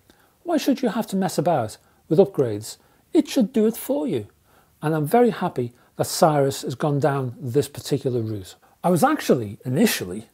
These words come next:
disappointed not to see an Ethernet port at the rear of the Onecast, Cyrus preferring to initiate internet contact via Wi-Fi only. Ethernet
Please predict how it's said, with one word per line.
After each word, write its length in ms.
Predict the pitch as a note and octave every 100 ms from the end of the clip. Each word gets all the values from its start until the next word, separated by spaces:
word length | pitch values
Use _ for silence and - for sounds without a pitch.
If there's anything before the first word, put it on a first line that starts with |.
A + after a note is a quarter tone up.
| _
disappointed 720 | F#3+ - C#3+ G3+ G#3+ - G2 - -
not 220 | D3 D#3
to 80 | D3
see 320 | - D3 D#3
an 120 | C3+
Ethernet 540 | - F3 E3+ C#3+ A#2 -
port 400 | - F#2 F#2+ - _ _ _ -
at 160 | C#3
the 80 | D3
rear 380 | C3+ C3+ B2+ B2+ _ _ -
of 160 | A2+ -
the 80 |
Onecast, 640 | B2+ F#3 E3+ - F#2+ - - _ _ _ _ _ _
Cyrus 520 | - F#3+ G#3+ B2+ A2+
preferring 600 | - - - C#3 C3+ C3 B2+
to 160 | D3+
initiate 640 | C#3 C3 B2 - B2+ A#2+ -
internet 520 | E3 E3+ B2 A2 G#2+
contact 540 | - B2+ A#2+ C3 B2 - _ _ -
via 400 | B2 B2 A#2 A#2+ -
Wi-Fi 760 | - B2 A#2+ A2+ - B2 A2 A#2 _
only. 440 | D#3 D3 C3 G2 F#2+ _ _ G3+
Ethernet 540 | A#3+ F#3+ B2 C3+ -